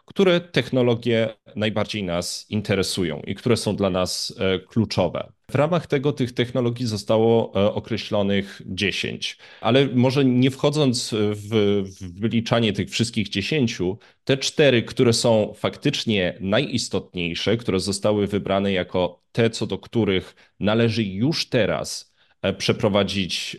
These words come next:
powiedzmy, test, e, test ryzyka, e, czy, czy powiedzmy określenie, jaki jest poziom ryzyka na poziomie europejskim. To są technologie dotyczące półprzewodników,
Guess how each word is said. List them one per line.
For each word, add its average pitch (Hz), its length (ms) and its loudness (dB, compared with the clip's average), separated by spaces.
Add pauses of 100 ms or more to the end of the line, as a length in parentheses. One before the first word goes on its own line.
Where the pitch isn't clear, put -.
powiedzmy, 98 380 2
test, - 640 -2 (380)
e, 95 220 6
test 110 400 2
ryzyka, 113 920 4
e, 95 280 4
czy, 98 240 -2
czy 95 140 -6
powiedzmy 101 520 0 (380)
określenie, 113 540 0
jaki 120 280 0
jest 110 220 -2
poziom 104 340 2
ryzyka 110 520 -2
na 82 160 -2
poziomie 90 720 -4 (300)
europejskim. 107 1120 -2 (480)
To 131 140 4
są 127 360 -2
technologie 113 600 0
dotyczące 101 760 0
półprzewodników, 120 1300 -2